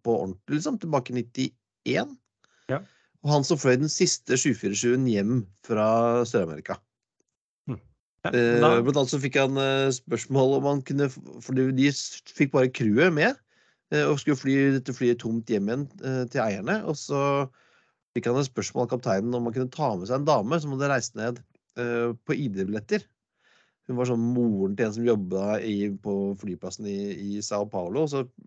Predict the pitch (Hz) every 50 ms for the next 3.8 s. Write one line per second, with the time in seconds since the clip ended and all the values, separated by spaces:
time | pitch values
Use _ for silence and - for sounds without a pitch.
0 | - - 107 - 110 107 120 120 117 - - 98 - 113 113 110 113 113 107 -
1 | - 123 123 113 104 - - 113 107 - - 123 113 107 127 143 139 139 147 156
2 | 180 220 233 185 127 - _ _ _ _ _ _ _ _ 123 123 123 120 123 120
3 | - - 131 131 120 110 104 - 110 104 107 107 107 104 104